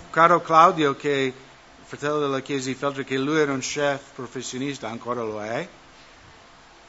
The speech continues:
lui voleva che il secondo veniva servito su un altro piatto, come nel ristorante. Amen, Sharon? Ma quanti piatti abbiamo? Abbiamo fatto il Guinness di lavare i piatti.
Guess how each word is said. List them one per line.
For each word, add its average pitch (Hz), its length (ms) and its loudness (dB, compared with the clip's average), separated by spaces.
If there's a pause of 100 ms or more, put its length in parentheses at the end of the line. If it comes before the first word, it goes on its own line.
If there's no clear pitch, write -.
(340)
lui 190 240 4
voleva 165 380 2
che - 120 -4
il 143 140 -2
secondo 156 680 0
veniva 139 340 -4
servito 139 540 -6
su - 180 -8
un 131 140 -2
altro 143 280 -4
piatto, 131 440 -2
come 131 260 -6
nel 127 100 -4
ristorante. 123 720 -8 (1400)
Amen, 147 440 -2
Sharon? 165 440 -6 (2500)
Ma 147 160 -8
quanti 160 480 -8
piatti 151 460 -2
abbiamo? 147 340 -2
Abbiamo 151 380 0
fatto 160 200 -6
il 139 140 -4
Guinness 160 440 -2
di 131 100 -8
lavare 135 340 -4
i 143 60 -8
piatti. 139 500 -12